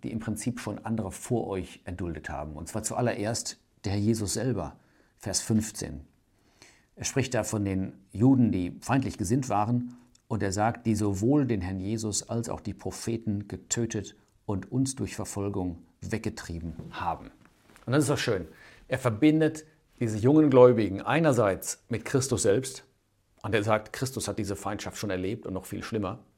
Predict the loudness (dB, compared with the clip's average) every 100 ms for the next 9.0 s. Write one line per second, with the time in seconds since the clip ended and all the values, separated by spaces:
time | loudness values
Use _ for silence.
0 | _ -20 -20 _ -6 -2 4 6 4 2
1 | 0 2 2 0 -2 -2 -4 -8 _ _
2 | -4 -2 -2 -4 -4 -6 -4 -6 -8 -14
3 | _ _ -8 -4 -2 -2 -2 -6 -2 0
4 | 0 -4 -6 -6 -6 -8 -6 -8 -6 -6
5 | -8 -6 -8 -8 -8 -4 -4 -2 -2 -4
6 | -4 -4 -4 -8 -10 -20 -20 _ -6 -4
7 | 0 2 2 -2 -12 _ -12 -10 -8 -10
8 | -10 -12 -10 -10 -10 -10 -6 -4 -4 -8